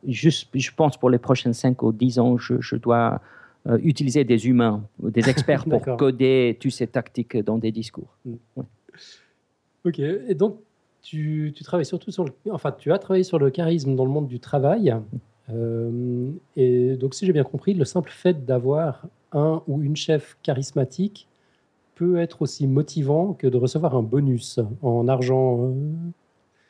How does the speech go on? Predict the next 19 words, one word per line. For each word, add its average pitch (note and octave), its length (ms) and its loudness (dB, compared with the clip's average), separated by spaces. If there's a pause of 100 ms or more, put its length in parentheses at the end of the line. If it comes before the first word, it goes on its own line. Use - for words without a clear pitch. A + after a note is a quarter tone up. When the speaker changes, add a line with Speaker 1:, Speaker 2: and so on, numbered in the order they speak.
(200)
Speaker 2:
sonnant, C#3+ 420 0
en C3 80 2
espèces C3+ 360 0
sonnantes C#3 320 2
et, B2+ 680 0
et A#2+ 60 2
trébuchantes. C3 680 -2
C'est, C3 300 0
c'est B2 140 -4
juste ? C3+ 360 -2 (540)
Speaker 1:
Oui, C3+ 160 2
donc D#3+ 260 0
on E3 80 2
a D#3 60 2
essayé F#3+ 240 0
de D3+ 120 0
quantifier F3+ 840 0
la, A#2+ 460 0 (160)
cette, C3+ 340 -4